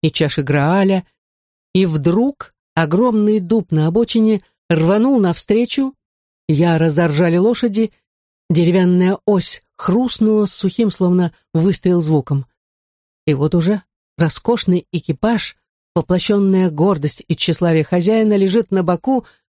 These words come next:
а его обитое бежевым бархатом нутро стало перевёрнутой на попа клеткой. «Чёрт побери! Генрих, какого дьявола? Я же просил, умолял, не гони! Польские дороги — это проклятие!»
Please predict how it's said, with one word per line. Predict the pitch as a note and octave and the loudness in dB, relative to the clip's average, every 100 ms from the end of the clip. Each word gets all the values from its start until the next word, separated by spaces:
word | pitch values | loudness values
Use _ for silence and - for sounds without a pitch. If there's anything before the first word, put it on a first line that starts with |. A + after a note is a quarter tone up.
| - | -4
а | D#3 | 0
его | D#3 G#3 | 2 2
обитое | G3 G#3 - G3 | 0 -2 0 0
бежевым | F3 G3+ F3+ F#3 E3 | 0 0 0 0 0
бархатом | G3+ - F#3 F3 E3 | -2 -2 -2 2 2
нутро | E3+ - A#3 C4 _ _ _ _ | 0 0 -2 -2 _ _ _ _
стало | - - G#3+ G#3 | -4 0 0 2
перевёрнутой | - G#3 F#3+ G#3+ A#3+ A3 A3+ | 0 0 2 2 2 0 0
на | G#3 G3 | 0 0
попа | F#3+ - G#3+ | -2 -2 -6
клеткой. | - B3+ F#3 - D3+ C3+ _ _ _ _ _ _ _ _ _ - | -2 0 0 -2 -6 -6 _ _ _ _ _ _ _ _ _ -8
«Чёрт | - E3+ A3 - _ | -2 0 -2 -4 _
побери! | A#3 F#3+ A#3+ A#3 B3 D3 - _ _ _ _ _ - | -2 0 0 0 0 -2 -6 _ _ _ _ _ -14
Генрих, | D#3+ B3+ A3+ G#3+ - | -2 0 2 0 0
какого | B3+ C#4+ C4+ | -2 0 -2
дьявола? | A#3 C#4+ G#3+ E3+ | 0 0 2 2
Я | F3+ A#3+ | 0 0
же | B3 | -2
просил, | G#3+ C4 - D#4 G3+ - _ | 0 -2 0 -2 -2 -4 _
умолял, | A3 A3 B3 C#4+ A3 | 0 0 2 2 2
не | F3 B3+ | 2 0
гони! | B3 C#4 D4+ B3 E3 _ _ _ _ | 0 0 2 0 -2 _ _ _ _
Польские | - E3 - F#3+ | -2 -2 0 0
дороги — | F3+ G3 A#3+ G#3+ | 2 2 2 0
это | A#3 G#3 | 0 0
проклятие!» | A#3+ - C4+ D4 G3 - F3 D3 | -2 0 2 2 2 -2 -4 -4